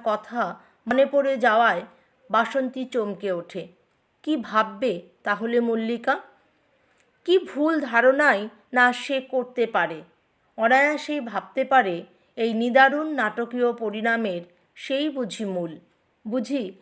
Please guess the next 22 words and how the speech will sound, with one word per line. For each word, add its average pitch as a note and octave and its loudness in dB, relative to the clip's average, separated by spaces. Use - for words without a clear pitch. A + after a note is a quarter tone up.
সে C#4 4
আশাতেই A3 -2
বহুদিনের D4+ 2
নিরুদ্ধ A#3+ -2
বেদনার G#3 0
এই A3 -2
আত্মঘাতী B3+ 0
বিস্ফোরণ। F#3+ -4
না, A3+ 4
না, F#3+ -2
এ D4 0
মিথ্যে C#4+ -2
গৌরবের A3 2
সুযোগ B3 -2
কিছুতেই A#3 -6
মল্লিকাকে C4+ 2
দেওয়া A#3+ 6
যায় F3+ -2
না। E3 -10
স্টোভটা D#4+ 4
নেবাবার B3 6
জন্যে A#3 0